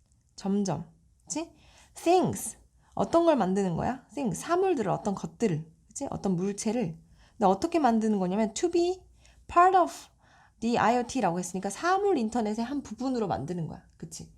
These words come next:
어? 그러니까 어떤 물건들을, 그러니까 뭐 펜도 이제 나중에 인터넷이 연결이 되어 있는 거야. 그래가지고 펜이 샤프심이 다 떨어질 때쯤에 이제 펜이 막 빨간색으로 바뀌거나 이런 거. 그쵸?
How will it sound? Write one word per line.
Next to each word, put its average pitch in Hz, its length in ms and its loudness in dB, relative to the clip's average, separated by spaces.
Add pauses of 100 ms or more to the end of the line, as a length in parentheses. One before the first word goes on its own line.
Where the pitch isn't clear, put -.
(640)
어? 262 120 -14 (440)
그러니까 214 160 4
어떤 240 300 4
물건들을, 240 760 2
그러니까 247 200 6
뭐 214 360 -4
펜도 370 480 -2
이제 220 260 -2
나중에 190 300 -4
인터넷이 226 480 -6
연결이 180 380 -6
되어 170 200 -4
있는 156 240 -2
거야. 131 360 -6
그래가지고 165 640 -6 (240)
펜이 302 300 -4
샤프심이 285 500 -6
다 185 140 -6
떨어질 247 540 -2 (280)
때쯤에 220 600 0
이제 170 140 -6
펜이 262 380 -2
막 - 280 -8
빨간색으로 269 460 0
바뀌거나 156 500 -4
이런 247 260 2
거. 147 260 -4 (420)
그쵸? - 300 -4